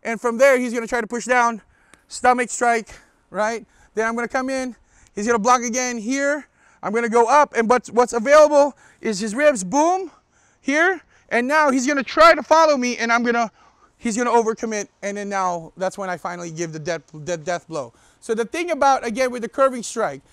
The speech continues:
is that you can, it's not about, um, retracting and regaining energy, it's redirecting the energy. It's like when he blocks here, I'm just gonna turn, turn, turn.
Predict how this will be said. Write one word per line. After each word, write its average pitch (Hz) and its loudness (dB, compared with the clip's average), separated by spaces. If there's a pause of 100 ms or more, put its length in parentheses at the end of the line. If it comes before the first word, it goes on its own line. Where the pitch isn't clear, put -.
(220)
is 214 -6
that 220 -4
you 240 -4
can, 240 -8
it's 220 -10
not 285 0
about, 277 0 (400)
um, 196 -2 (580)
retracting 254 0
and 190 -8
regaining 262 -4
energy, 226 -8
it's 220 -8
redirecting 226 -6
the 208 -8
energy. 175 -10
It's 185 -8
like 214 -8
when 220 -4
he 214 -8
blocks 269 0 (960)
here, 339 -4 (420)
I'm 226 -4
just 226 -10
gonna 233 -12
turn, 185 -4 (960)
turn, 285 0 (720)
turn. 233 2